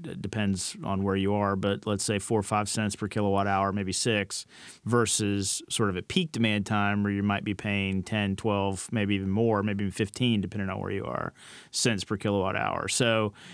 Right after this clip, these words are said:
you know, there's a big, there's a big arbitrage there in being able to draw the power down when it's cheap and when it's not in demand. The other thing, too, just from a, you know,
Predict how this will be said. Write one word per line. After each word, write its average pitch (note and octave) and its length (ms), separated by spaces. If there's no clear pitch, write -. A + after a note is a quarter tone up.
you E3 100
know, D3+ 60
there's C3+ 180
a C3+ 40
big, D3 380
there's A#2+ 200
a B2 40
big C3+ 200
arbitrage A#2+ 560
there G2+ 180
in G2+ 80
being G#2+ 180
able G#2 240
to G2 60
draw G#2+ 300
the G2+ 80
power G#2 300
down G2+ 540
when A2+ 160
it's F#2 100
cheap A2+ 500
and A2+ 80
when G#2+ 100
it's G2 140
not A2 240
in G#2 80
demand. G2 480
The - 100
other F#3 100
thing, C3+ 240
too, E3+ 240
just B2 200
from B2+ 200
a, G#2+ 220
you A#2+ 120
know, G#2+ 200